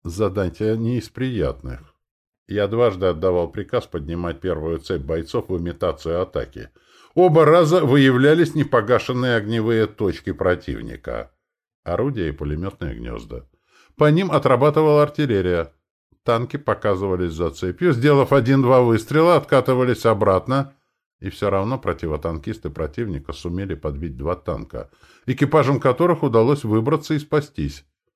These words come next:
Я не торопил своих командиров и не спешил захватить городок, понимая, что предстоят еще бои в самом городе.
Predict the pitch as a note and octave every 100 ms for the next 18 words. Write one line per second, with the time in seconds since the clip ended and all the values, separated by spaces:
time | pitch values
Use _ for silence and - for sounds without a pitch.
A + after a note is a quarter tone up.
0 | _ _ G#2+ A#2+ A#2 A#2 A2 A#2 B2 -
1 | E2+ - C#2+ C#2 - - D#2+ F2+ A2+ D3
2 | C#2 - _ _ - E3 D#3 C#3+ C#3+ C#3
3 | E3+ E3+ B2+ A#2+ B2 G#2+ C3+ A#2+ B2 A#2+
4 | A#2 G2 D2 - _ _ _ _ F2+ F2+
5 | G2 G2 E2 - D#2 F2 D#2+ F#2+ G2 G2+
6 | D#2 C#2 - D#2 F2+ D#2+ - D#2+ E2+ F#2
7 | F#2 E2 - G#1 G#1+